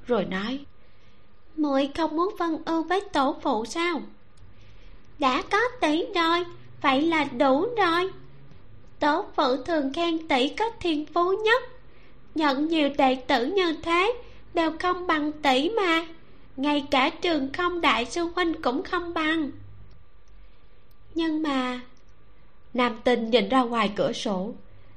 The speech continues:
lá cây điêu tàn, là mùa đông giá rét, lạnh đến đầu ngón tay của nàng cũng phát đau, không cầm được bút để vẽ phù văn, để cho mảnh giấy đứng thẳng được. Nhưng mà gần đây tổ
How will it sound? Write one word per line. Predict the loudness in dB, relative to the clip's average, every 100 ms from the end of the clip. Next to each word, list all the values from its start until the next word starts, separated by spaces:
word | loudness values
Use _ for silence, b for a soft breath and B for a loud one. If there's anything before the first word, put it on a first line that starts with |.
| -2
lá | 0 0
cây | 0 0
điêu | 4 6 4 2
tàn, | 2 0 -2 -12 -14 -14 -14 -12
là | -4 -2 0
mùa | 4 4
đông | 4 2 0 -2
giá | -2 -2
rét, | 0 -2 -4 -10 -16 b b b -8
lạnh | 0 2 4
đến | 2 4
đầu | 4 2
ngón | 0 -4 2
tay | 2 4
của | 2
nàng | 0 0 0 -2
cũng | -4
phát | -2 -4 0
đau, | 0 0 -2 -8 b b b
không | b 2 2
cầm | 2 0 4
được | 4 6
bút | 2 4
để | 0
vẽ | -2 -2 -2
phù | 4 4
văn, | 4 2 2 -2 -14 b b b
để | 0 2
cho | 2 0
mảnh | -2 -2
giấy | 0 2 4
đứng | 2 2
thẳng | -4 -4 0
được. | 2 2 -2 -12 b b b b b b b -10 -4
Nhưng | -2 -2 -2
mà | -2 -2 -4 -10 -16 b b b -10
gần | -4 -2 -2
đây | -2 0 -2 2
tổ | 2